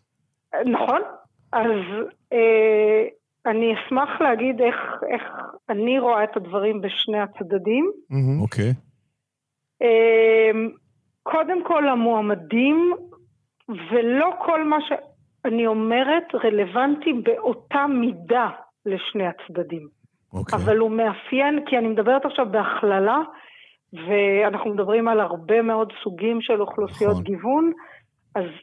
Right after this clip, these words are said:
Speaker 1: הן כמובן שונות בחסמים הייחודיים, אבל בגדול, כל מועמד ומועמדת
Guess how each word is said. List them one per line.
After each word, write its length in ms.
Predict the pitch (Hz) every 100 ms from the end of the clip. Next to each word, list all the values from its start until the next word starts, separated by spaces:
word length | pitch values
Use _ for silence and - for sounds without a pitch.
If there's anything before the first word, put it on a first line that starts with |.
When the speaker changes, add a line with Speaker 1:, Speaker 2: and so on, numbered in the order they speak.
| 381
Speaker 1:
הן 140 | 208 190
כמובן 520 | 220 202 190 214 220
שונות 680 | 220 - 208 196 220 285 - - - _ _ _ -
בחסמים 720 | 208 - 208 - 202 214 220
הייחודיים, 760 | 202 190 - 196 208 240 302 403 427 - - - - - _
אבל 420 | 214 175 208 202 208 - 202
בגדול, 840 | 214 202 208 196 233 277 339 359 359 - _ _ _ _ _ _ _ _ _ _ _ _ _ _ _
כל 400 | - - 320 320 339 -
מועמד 560 | 254 262 240 240 240 254 233 208
ומועמדת 800 | 226 220 214 214 214 180 160